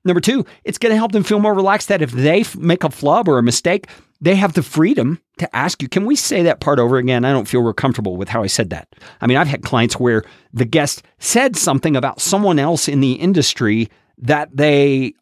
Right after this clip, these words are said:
on second thought, felt like they shouldn't have said <laughs> that. And so they stopped the client right in the middle of the recording and said, "Hey, can, can we go back and do that again? I don't wanna say that. To me, it sounds too derogatory. I don't wanna be that way."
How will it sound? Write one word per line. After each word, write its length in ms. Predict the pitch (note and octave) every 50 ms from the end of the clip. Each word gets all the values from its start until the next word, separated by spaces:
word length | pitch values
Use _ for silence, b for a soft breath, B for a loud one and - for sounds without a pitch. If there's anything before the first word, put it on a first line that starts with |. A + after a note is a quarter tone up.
| _ _ _ -
on 120 | D#3 D#3+
second 300 | D#3 - F#3+ E3+ - D#3+
thought, 220 | D3+ E3 C3 B2 -
felt 160 | D3+ C3 D3+
like 160 | D3+ B2+ -
they 80 | C3+ B2
shouldn't 280 | - - D#3+ C#3 G#2+
have 120 | G2+ F#2 -
said 300 | - - B3 B3+ F3 B2+
<laughs> 200 | C3 - - -
that. 240 | C3 A#2+ _ - B B B B B B
And 120 | F3+ D3
so 420 | - - - G#3 F3 F3 D#3+ C#3+ b b b b b
they 200 | C#3+ C#3+ F#3+ G#3
stopped 580 | G3+ - - - D4+ D4+ A3 - - - - _ _ _ _
the 80 | - F3+
client 320 | F#3 - A#3 G#3+ B2 F#2+
right 160 | - E3+ F3 G3+
in 60 | E3+
the 60 | D#3
middle 260 | E3+ F3+ E3+ D#3+ D3
of 100 | C3+ B2
the 80 | C3 C#3
recording 380 | C3+ B2+ - E3+ E3+ C3+ A2+
and 100 | A2+ A#2+
said, 140 | - D3+ C3+
"Hey, 140 | B2+ D#3+ D#3+
can, 300 | - - F3 F3 D#3+ D3+ _ _ _ _
can 160 | _ - F3 G#3
we 80 | D#4+
go 100 | E4 -
back 160 | G#3 G3 E3
and 80 | D#3 D3
do 60 | C3+
that 140 | C#3 B2+ A#2
again? 160 | A2+ A2+ A2
I 80 | A2 D3
don't 140 | G#3 A3 F#3
wanna 140 | E3 D3+
say 460 | C3 - - C#3+ B2+ B2+ B2+ B2 A#2+ b b b b b b b
that. 320 | - A2 B2+ B2 B2+ A#2+ -
To 100 | - B2+
me, 100 | B2 C3
it 80 | C3 G#2
sounds 220 | - C3+ B2+ A#2+
too 160 | - - C3+
derogatory. 500 | A2+ A#2+ A2+ A2+ A2+ G#2+ - - B2 A2+
I 40 | A2+
don't 140 | A2+ A2 G#2
wanna 140 | F#2+ G#2 G#2
be 100 | G#2 A#2
that 180 | A2+ A2 G2+
way." 140 | G2+ A2 G#2